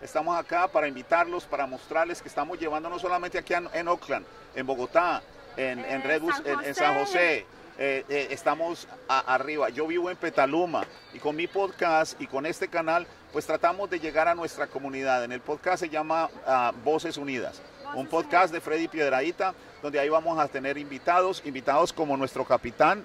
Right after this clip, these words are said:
Speaker 1: de, eh, de, ah, Recursos a la Comunidad, Iván, que está acá con nosotros presente.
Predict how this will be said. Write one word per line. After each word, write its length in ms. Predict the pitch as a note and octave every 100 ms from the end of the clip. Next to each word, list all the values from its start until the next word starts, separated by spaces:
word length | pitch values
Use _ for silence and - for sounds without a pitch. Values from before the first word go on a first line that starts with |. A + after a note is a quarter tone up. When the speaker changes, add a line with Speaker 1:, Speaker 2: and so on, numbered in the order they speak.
| -
Speaker 1:
de, 320 | B2+ C3 B2+
eh, 240 | B2+ B2+ A2+
de, 360 | B2+ A#2+ A#2+ A2 - A2 A2 G2
ah, 220 | G#2 B2 A#2
Recursos 420 | A#2+ - D3+ F3+
a 60 |
la 100 | E3+
Comunidad, 480 | D#3 C#3 B2 C#3 F#3+ - - -
Iván, 380 | C3+ B2+ D#3 -
que 120 | E3
está 180 | - C#3+
acá 160 | D#3+
con 160 | D#3 D#3
nosotros 400 | C#3 C#3 E3 E3+
presente. 560 | - C3+ D3 D#3+ F#3+